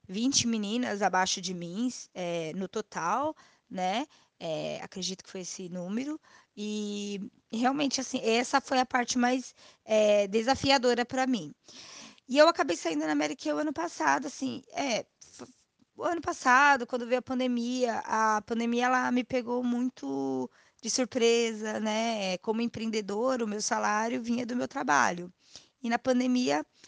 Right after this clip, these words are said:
a gente meio que ficamos sem salário por um tempo, as clientes foram parando de comprar, eh, a gente já não conseguia fazer as demonstrações como eu fazia antes, as parcerias com,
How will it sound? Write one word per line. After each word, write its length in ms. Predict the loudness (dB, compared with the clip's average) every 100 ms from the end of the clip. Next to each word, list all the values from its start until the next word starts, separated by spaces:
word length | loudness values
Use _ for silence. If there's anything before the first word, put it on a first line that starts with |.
| 0
a 120 | 2
gente 300 | 4 2 2
meio 180 | 0 0
que 380 | -2 -4 -2 -4 _ -8
ficamos 380 | -4 0 0
sem 80 | 0
salário 440 | 0 4 4 4 0
por 140 | -6
um 80 | -8
tempo, 920 | -6 -4 -2 -2 -4 -4 -4 -2 -6 -12 -20 _
as 140 | -12 -10
clientes 440 | -8 -6 -4 -6
foram 300 | -4 -4 -4 _ _ -2
parando 360 | 0 0 -4
de 120 | -6
comprar, 920 | -8 -10 -6 0 2 4 2 0 -2 -10 -20 -20 _
eh, 240 | -2 2 4
a 80 |
gente 260 | 2 0 0
já 120 | 2
não 120 | 2
conseguia 380 | 0 -4 0 0
fazer 240 | 2 0 -2
as 100 | -2
demonstrações 800 | -2 -2 -4 -6 -2 -2 -2 -4
como 180 | -6
eu 60 | -6
fazia 360 | -4 -4 0 2
antes, 360 | 2 0 -4
as 100 | -8
parcerias 580 | -6 -6 -6 -4 -4 -4
com, 340 | -8 -8 -8